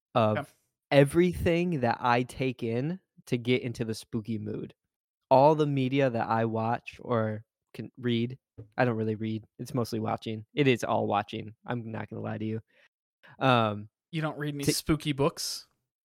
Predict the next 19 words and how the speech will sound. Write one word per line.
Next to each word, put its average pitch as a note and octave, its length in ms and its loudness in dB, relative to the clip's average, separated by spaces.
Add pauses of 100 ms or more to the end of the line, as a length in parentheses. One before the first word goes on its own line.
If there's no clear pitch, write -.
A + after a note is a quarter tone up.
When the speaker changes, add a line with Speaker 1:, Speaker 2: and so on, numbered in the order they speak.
(240)
Speaker 1:
I, D3+ 260 8
I'm D3+ 180 6
listening E3 420 6
to C3 100 -4
one B2 160 2
right A2 160 0
now. G#2+ 200 -4
I'm A#2 120 0
listening D#3+ 240 2
to D#3+ 100 0
The C#3 60 0
Shining A#2+ 420 -2
for - 140 -6
the G#2+ 60 -6
first A#2 260 -2
time, G#2+ 240 -6
and A#2 100 0
it's A2 100 -2
great. - 280 -4